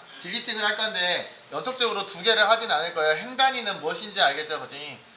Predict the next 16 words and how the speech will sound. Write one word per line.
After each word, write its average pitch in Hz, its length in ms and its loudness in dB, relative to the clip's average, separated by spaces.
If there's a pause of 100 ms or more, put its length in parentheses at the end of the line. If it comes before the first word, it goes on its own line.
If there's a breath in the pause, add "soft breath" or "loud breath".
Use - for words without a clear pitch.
(120)
네, 127 80 0
아까처럼 185 640 2
그거는, 156 580 -6
아, 127 440 -2
포이치 185 360 -4
로우가 151 520 4
각각 170 520 2
처리합니다 208 720 0
라는 131 180 -4
특징이고요. 156 880 -4 (160 loud breath)
지금 214 400 -8
예제는 185 560 -4
제가 147 220 -4
뭐 156 160 2
할 196 140 2
거냐면 175 680 -4